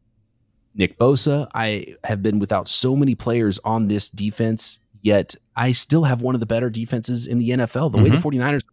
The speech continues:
Speaker 1: playing right now, despite the one game where they were, brought a guy in off the street out of desperation and had him start at cornerback,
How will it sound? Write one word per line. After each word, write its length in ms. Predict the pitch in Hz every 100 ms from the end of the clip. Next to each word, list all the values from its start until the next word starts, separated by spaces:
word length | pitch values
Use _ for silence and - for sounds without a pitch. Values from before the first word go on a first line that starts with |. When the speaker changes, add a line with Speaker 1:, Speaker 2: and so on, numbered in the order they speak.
| _
Speaker 1:
playing 180 | 123 139
right 160 | 139 143
now, 160 | 151
despite 360 | 143 104 - 127
the 80 | 98
one 280 | 90 120 117
game 360 | 117 131 135 - _ _ -
where 120 | 101
they 120 | 104
were, 160 | 98 - 110 _
brought 180 | 110 117
a 40 |
guy 180 | 104 117
in 180 | 110 113
off 180 | 110 -
the 80 |
street 320 | - - 117 -
out 140 | 110
of 100 | 85
desperation 560 | 117 110 92 104 - 107
and 100 | 87
had 160 | 107
him 120 | 107
start 300 | 104 - 107
at 80 | 98
cornerback, 600 | - 107 107 110 117 117